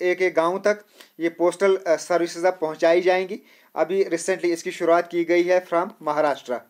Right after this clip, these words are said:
अब इंडियन पोस्टल डिपार्टमेंट ने शुरू किया है, तो इंडियन, अ, पोस्टल डिपार्टमेंट से रिलेटेड इंपॉर्टेंट फैक्ट्स देखते हैं। Department of Post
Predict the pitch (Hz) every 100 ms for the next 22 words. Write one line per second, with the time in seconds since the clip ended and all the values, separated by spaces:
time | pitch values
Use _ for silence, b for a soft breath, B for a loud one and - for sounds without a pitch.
0 | _ _ _ _ _ _ _ _ _ _
1 | - 170 170 190 180 202 180 180 196 180
2 | 180 170 165 190 196 196 185 190 196 190
3 | 196 - b b _ - 170 180 170 190
4 | 190 170 156 151 b b _ - 165 185
5 | 170 170 165 170 180 180 165 160 170 180
6 | 165 160 156 156 - 156 156 165 175 190
7 | 202 b b b - 165 175 175 185 180
8 | 170 - 165 190